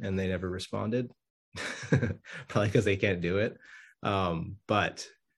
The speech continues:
that would be nice. So in that case, if you really needed to do what I had back here, uh, this one, you would still have to do routes on each separate thing. So, c'est la vie.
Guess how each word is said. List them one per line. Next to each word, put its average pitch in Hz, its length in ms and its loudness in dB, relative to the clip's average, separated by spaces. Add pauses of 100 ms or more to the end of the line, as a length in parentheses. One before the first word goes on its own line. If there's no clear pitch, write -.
(120)
that 101 140 2
would 101 120 2
be 98 80 0
nice. 92 240 -2
So 127 140 4
in 131 80 6
that 156 240 4
case, 139 340 4
if - 220 -4
you 107 240 0
really 113 300 6
needed 101 260 2
to 92 80 -6
do 95 560 2
what 101 160 0
I 92 60 2
had 90 260 -2
back 87 260 -2
here, 98 540 4 (760)
uh, 98 260 -4 (180)
this - 240 2
one, 107 480 2 (320)
you 110 120 2
would 104 100 2
still 107 260 2
have 92 200 0
to 95 80 -4
do 87 260 -2
routes 87 400 -4
on 85 160 -6
each - 460 -12 (200)
separate - 400 -12
thing. - 280 -12 (680)
So, 92 340 -8 (1040)
c'est 113 140 -2
la 78 100 0
vie. 57 220 -12